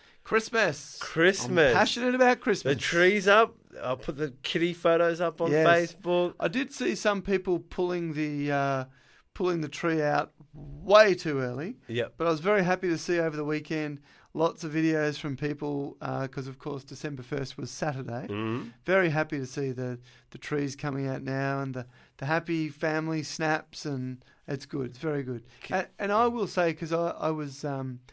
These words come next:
Speaker 1: I D J'd a Christmas party over the weekend,
Speaker 2: Yes.
Speaker 1: and we had jukeboxes and karaoke and arcade tables and the whole bit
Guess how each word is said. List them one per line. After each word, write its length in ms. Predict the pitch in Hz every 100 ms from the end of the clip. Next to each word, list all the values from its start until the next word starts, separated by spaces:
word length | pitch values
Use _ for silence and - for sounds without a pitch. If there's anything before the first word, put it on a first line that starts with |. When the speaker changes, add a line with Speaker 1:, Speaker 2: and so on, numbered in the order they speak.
| _ _ -
Speaker 1:
I 80 | 147
D 200 | 135 156
J'd 220 | 151 139
a 40 | 135
Christmas 360 | 156 151 151
party 360 | - 147 139 139
over 100 | 131
the 80 | 135
weekend, 200 | 139 127
Speaker 2:
Yes. 160 | 151
Speaker 1:
and 80 | 135
we 80 | 139
had 220 | 127 123 - - _
jukeboxes 920 | - 190 190 185 165 - 185 170 175 165
and 160 | 127
karaoke 1000 | 123 180 175 165 165 160 170 160 165 156
and 300 | 123 120 123
arcade 540 | - 175 170 165 165
tables 340 | 143 151 156 135
and 80 | 143
the 60 |
whole 220 | 135 190
bit 260 | 170 160 160